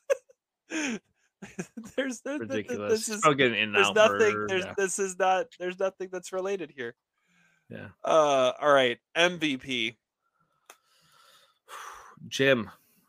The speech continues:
Speaker 2: again, back-to-back
Speaker 1: Ooh.
Speaker 2: episodes for me. Jim, uh, K-, he had a plan. He did revenge the right way. He's an excellent negotiator.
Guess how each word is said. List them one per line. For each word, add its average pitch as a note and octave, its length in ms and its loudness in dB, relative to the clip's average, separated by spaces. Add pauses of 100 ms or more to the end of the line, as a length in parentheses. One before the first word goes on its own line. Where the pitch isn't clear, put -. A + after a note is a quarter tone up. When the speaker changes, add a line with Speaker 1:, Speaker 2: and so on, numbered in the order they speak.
(120)
Speaker 2:
again, A2+ 400 0 (120)
back-to-back A2+ 400 -2
Speaker 1:
Ooh. A#2+ 80 -4
Speaker 2:
episodes A2+ 400 -6
for - 100 -12
me. F#2+ 280 -10 (120)
Jim, G2+ 500 -4 (120)
uh, G#2 280 0 (140)
K-, B2 260 0
he B2 160 -2
had C3 160 4
a C#3 40 4
plan. C#3+ 380 4
He C3 120 0
did B2 200 0
revenge B2 440 -2
the B2 120 0
right A#2+ 260 4
way. C#3+ 500 2 (960)
He's A2+ 520 -2
an G#2+ 120 -8 (220)
excellent B2+ 580 -2 (200)
negotiator. B2+ 1040 0